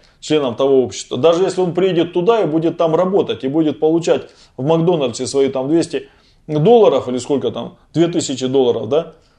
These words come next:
значит, он никогда членом цветного народа не станет, потому что он будет бесправным, он всегда будет человеком второго сорта. Больше того,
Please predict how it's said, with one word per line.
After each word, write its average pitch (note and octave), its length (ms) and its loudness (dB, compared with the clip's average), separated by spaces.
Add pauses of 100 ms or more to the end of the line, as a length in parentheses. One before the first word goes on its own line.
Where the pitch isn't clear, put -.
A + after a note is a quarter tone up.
(120)
значит, C3 260 -6
он F#3 140 0
никогда G3+ 380 2
членом F3+ 360 -2
цветного D#3+ 420 0
народа E3 320 4
не D3 160 -6
станет, A#2+ 380 -4
потому C#3+ 300 -2
что D3 180 -4
он C3+ 100 -6
будет C3 260 -2
бесправным, E3+ 640 0
он C#3 100 -4
всегда E3 340 0
будет E3 480 -4
человеком D#3 340 -4
второго E3 300 0
сорта. - 380 -4 (240)
Больше G3 220 2
того, D3+ 360 0